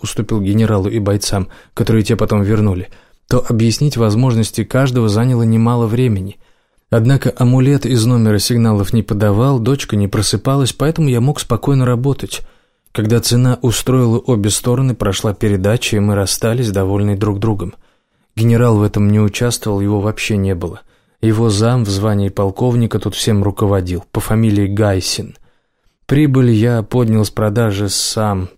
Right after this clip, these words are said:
три, а с учетом, что сам все сделал, кроме блоков зарядного устройства, то и все сам четыре.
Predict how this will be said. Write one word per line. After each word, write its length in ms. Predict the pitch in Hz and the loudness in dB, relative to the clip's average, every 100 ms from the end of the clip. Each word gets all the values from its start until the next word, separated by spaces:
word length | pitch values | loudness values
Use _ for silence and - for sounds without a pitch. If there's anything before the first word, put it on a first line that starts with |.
| _ | _
три, 360 | 117 107 123 147 | 0 2 2 2
а 180 | 101 95 | 0 -2
с 100 | - | -4
учетом, 460 | - 113 107 98 | -4 -2 0 -2
что 260 | - - 107 | -2 -4 -4
сам 280 | - 107 98 | 0 -2 -2
все 200 | - 101 | -2 -2
сделал, 400 | 92 113 131 107 | 0 0 0 0
кроме 360 | 117 101 101 - - - | 0 0 -2 -6 -20 -8
блоков 640 | 107 107 120 107 - 98 - | -2 2 2 0 -2 -6 -4
зарядного 840 | 104 101 107 107 95 98 95 98 | 0 2 2 2 0 -2 0 0
устройства, 640 | 101 - 113 117 135 - 147 | 0 0 0 0 0 -2 -2
то 260 | - 135 | 0 0
и 120 | 151 | 0
все 380 | 135 - 139 156 | -2 -2 0 0
сам 340 | 147 123 135 135 | 0 -2 -2 -2
четыре. 640 | - 143 131 143 156 117 | -2 -2 0 0 0 -6